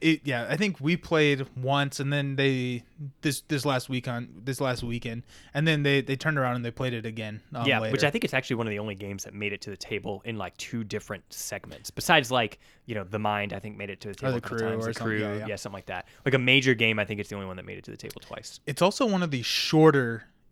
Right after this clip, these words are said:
Speaker 1: area control games, or,
Speaker 2: Yeah.
Speaker 1: I'm sorry, the shorter dudes on a map game that I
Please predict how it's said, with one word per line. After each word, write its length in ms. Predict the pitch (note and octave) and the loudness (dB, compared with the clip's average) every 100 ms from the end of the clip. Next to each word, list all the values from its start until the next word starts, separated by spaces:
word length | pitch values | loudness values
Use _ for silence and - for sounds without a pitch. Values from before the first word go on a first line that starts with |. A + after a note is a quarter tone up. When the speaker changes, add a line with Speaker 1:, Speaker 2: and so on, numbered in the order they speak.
| - | 2
Speaker 1:
area 320 | D3+ D3 C3 | 6 6 4
control 360 | C#3 B2 B2 | -2 -4 -4
games, 400 | A2+ A2+ A2 G#2 - - | -4 -8 -10 -14 -20 -4
or, 200 | C3 D#3 C#3 | 4 6 6
Speaker 2:
Yeah. 80 | A#2+ | 0
Speaker 1:
I'm 80 | D#3 | 0
sorry, 200 | C#3+ B2+ | 2 2
the 80 | C3 | 2
shorter 440 | F3+ E3 C#3+ - | 6 8 6 4
dudes 260 | D3 E3+ E3 | 2 4 4
on 140 | C#3 | 2
a 40 | |
map 240 | C3 C3 - | 2 0 0
game 180 | A#2+ A#2+ | -6 -4
that 120 | |
I 100 | A2+ | -4